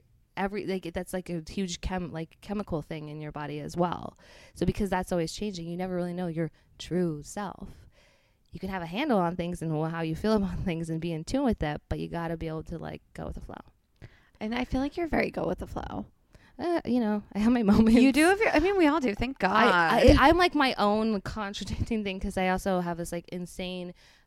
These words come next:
Speaker 1: need to be a control freak and be, you know, in control of things to some degree,
Speaker 2: Mm-hmm.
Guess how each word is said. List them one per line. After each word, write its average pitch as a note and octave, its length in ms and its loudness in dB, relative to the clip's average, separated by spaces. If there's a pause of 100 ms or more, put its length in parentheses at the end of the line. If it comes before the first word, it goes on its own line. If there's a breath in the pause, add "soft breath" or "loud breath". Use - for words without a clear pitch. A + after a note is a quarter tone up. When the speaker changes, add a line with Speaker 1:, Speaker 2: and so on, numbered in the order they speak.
Speaker 1:
need F3 380 -8
to D#3 420 -8
be E3+ 220 -6
a D#3 40 -10
control E3 560 -16
freak A#3+ 480 -12
and D#3+ 480 -14
be, E3+ 400 -10 (180)
you F#3 160 -16
know, D#3+ 140 -14
in D#3+ 80 -16
control F3 480 -16
of F3+ 100 -20
things F#3+ 360 -14
to G3+ 120 -14
some G3+ 220 -10
degree, G#3 400 -10
Speaker 2:
Mm-hmm. G#3+ 280 -6